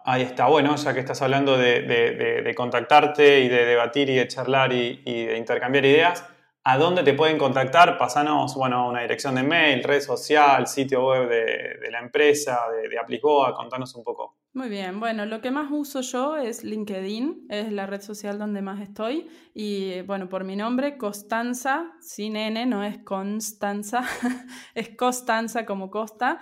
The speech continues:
Speaker 2: y el apellido
Speaker 1: Costanza.
Speaker 2: Martín.
Speaker 1: Sí,
Speaker 2: Costanza.
Speaker 1: en italiano, en
Speaker 2: Claro.
Speaker 1: italiano, ¿eh?
Speaker 2: En
Speaker 1: Costanza
Speaker 2: italiano,
Speaker 1: Martín.
Speaker 2: es la versión italiana,
Speaker 1: Ahí va.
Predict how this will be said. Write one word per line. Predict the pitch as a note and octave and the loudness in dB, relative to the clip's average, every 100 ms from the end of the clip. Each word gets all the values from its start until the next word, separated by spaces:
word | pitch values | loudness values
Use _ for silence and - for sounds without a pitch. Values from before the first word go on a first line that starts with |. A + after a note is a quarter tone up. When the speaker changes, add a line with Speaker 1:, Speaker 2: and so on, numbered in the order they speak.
| - _ | -14 _
Speaker 2:
y | G#3+ | -4
el | G3+ | -4
apellido | G3 D#3+ | 0 0
Speaker 1:
Costanza. | G3+ G#3 | 0 0
Speaker 2:
Martín. | G#3 G#3 - B3+ - - - _ _ | 0 0 -2 -6 -6 -8 -20 _ _
Speaker 1:
Sí, | - C4 | -4 -2
Speaker 2:
Costanza. | - - G3+ | -2 -2 -4
Speaker 1:
en | - | 0
italiano, | C#3 C#3 D3+ C3 A#2 | 4 6 8 6 4
en | C3 | 0
Speaker 2:
Claro. | |
Speaker 1:
italiano, | C#3 D#3+ D3 A2+ A2+ | 4 6 6 4 0
¿eh? | D3+ | -6
Speaker 2:
En | B3+ | -6
Speaker 1:
Costanza | C4+ C4+ | -4 0
Speaker 2:
italiano, | - B3+ G3+ | 0 0 -2
Speaker 1:
Martín. | F#3+ G3+ | -4 -6
Speaker 2:
es | C4+ | -2
la | C#4+ | -2
versión | A3 - A3+ | -2 -8 -10
italiana, | G#3 G3 F3+ F3 | -6 -6 -4 -2
Speaker 1:
Ahí | |
va. | A#2 | -2